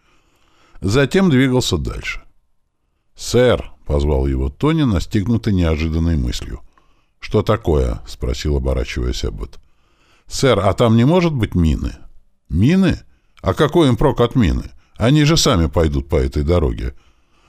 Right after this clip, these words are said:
ответил капитан, однако, привыкший проверять любое сомнение, сделал фонарик поярче и посветил вперед. В двух метрах над самой водой блеснула тонкая проволочка.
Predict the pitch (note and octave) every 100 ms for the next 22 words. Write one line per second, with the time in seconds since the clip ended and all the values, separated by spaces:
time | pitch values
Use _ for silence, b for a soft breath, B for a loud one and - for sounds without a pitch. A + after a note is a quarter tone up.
0 | - E2 F2 G#2 G2 G2 F2 F#2+ F#2 E2+
1 | D3+ E3+ A#2 G2 A2 G2 G#2+ - A#2 A2+
2 | - G#2+ - G#2 G#2 G#2 F#2+ A2 A2 G2
3 | F2+ D#2+ G2 F2 G2+ B2+ F3+ F3 B B
4 | B F#2+ F#2+ B2+ F3 F3+ D#3+ C3 C#3+ D3
5 | - D#3+ G2 D2 - D#2+ C#2+ E2+ - E2
6 | - B2+ - B2+ G#2 - - - _ _
7 | _ _ _ _ _ _ _ _ - _
8 | _ _ _ _ _ _ _ - - -
9 | - _ - - - _ _ - - E2+
10 | F2+ A2+ C3+ B2+ A2+ G2+ F2+ - F#2 D#2+
11 | G2+ E2+ E2+ D#2+ E2 F#2 E3+ C#3+ F#2 -
12 | G#2+ C#3+ C#3+ F2 F2 F2+ F2 - A1 G1+
13 | - - - -